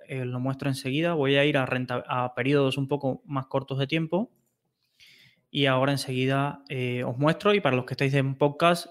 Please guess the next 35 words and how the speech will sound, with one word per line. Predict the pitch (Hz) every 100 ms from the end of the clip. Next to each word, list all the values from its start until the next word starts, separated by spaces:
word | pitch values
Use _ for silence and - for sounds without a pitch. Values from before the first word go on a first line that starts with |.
| _
o-, | 147 127 123
os | 131
muestro | 127 139 147
un | 139
poco | 143 139 156
qué | 147
ha | 139
pasado | 135 - 131 135 147 - _ - - _ _
con | 131 123
el | 117 117
fondo. | - 120 -
Vamos | 147 135 127
allá. | - - 135 _ - 196 190 _ _ _ _ _ _ _ _ -
Vale, | 113 -
aquí | 147 151
estáis | 190 202
viendo, | 202 190 180 226 - - - _ _ - _ _
aquí | 139 143
estáis | 175 156
viendo | 165 170 175 180 180
el, | 139 123 120 123 -
el | 120
fondo, | 120 113 120 214
¿vale? | 202 123 156 277 - - _ - - _ _
Y | 135
si | - 131
vemos | 196 165 127 - - _
en | 143 127
dos | 123 117
mil | 165
veinte, | 185 180 131
sobre | 120 117
todo | 117 156
a |
finales, | 156 151 170 170 131 - -